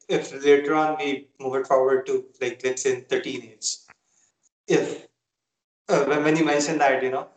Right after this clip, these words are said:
when first we try to fit in based on what actually everyone is going through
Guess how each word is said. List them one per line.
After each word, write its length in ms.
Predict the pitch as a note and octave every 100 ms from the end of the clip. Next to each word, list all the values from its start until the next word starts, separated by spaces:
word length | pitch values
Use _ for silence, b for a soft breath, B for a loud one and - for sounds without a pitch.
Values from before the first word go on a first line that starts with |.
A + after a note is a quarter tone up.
| _ -
when 400 | C3 C3+ C3 - E3+
first 260 | D3 D3+ D#3+
we 80 |
try 120 | D3+ D3
to 160 | C#3+ D3
fit 260 | C#3 - -
in 320 | D3 G3 A#2 _ _ _ _ -
based 320 | C#3+ C#3+ C#3+
on 240 | D3 C#3+
what 260 | C3 C3+ -
actually 380 | C#3 - C#3 C#3
everyone 360 | C3+ C#3 C3
is 120 | C3 -
going 240 | C3 B2
through 360 | - D3+ E3+